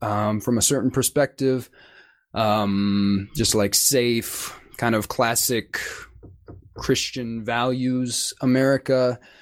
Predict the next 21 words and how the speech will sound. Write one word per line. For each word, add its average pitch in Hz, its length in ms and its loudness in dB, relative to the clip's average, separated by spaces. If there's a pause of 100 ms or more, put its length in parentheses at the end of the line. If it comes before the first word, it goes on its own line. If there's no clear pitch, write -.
(320)
Um, 117 600 0 (360)
lived 147 220 2
there 156 80 4
the 143 100 0
first 147 280 -2
eighteen 135 380 2
years, 143 460 0
as 123 100 -6
I 123 100 2
said. 143 380 2
In 131 120 2
some 170 320 2
ways, 165 260 2
though, 165 240 0
from 143 180 0
another 139 280 2
perspective, 151 640 0
it 160 40 2
was 123 160 0
like, 110 480 -2 (880)
um, 104 640 2